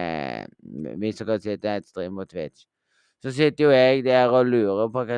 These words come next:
som feiler de. Du kan faktisk, du kan faktisk bli tatt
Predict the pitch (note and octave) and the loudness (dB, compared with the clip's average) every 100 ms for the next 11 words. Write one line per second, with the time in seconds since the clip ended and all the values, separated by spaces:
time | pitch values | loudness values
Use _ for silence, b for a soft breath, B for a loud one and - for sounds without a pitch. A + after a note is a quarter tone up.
0 | A2+ A#2+ A#2 G2 D#2+ B2 D3 G#2+ - _ | -8 -8 -4 -4 -4 -4 -4 -6 -10 _
1 | _ _ _ _ _ _ _ _ _ _ | _ _ _ _ _ _ _ _ _ _
2 | _ _ _ _ _ _ _ B2 B2+ C#3+ | _ _ _ _ _ _ _ -6 -2 -2
3 | B2+ C3+ C3 C#3 C3 B2 G#2+ B2 A#2 B2 | 2 0 0 0 0 0 -6 -8 -6 -4
4 | B2 A#2+ B2 A2+ G#2 A#2 A2+ A#2 | -4 -6 -10 -8 -2 -2 0 -2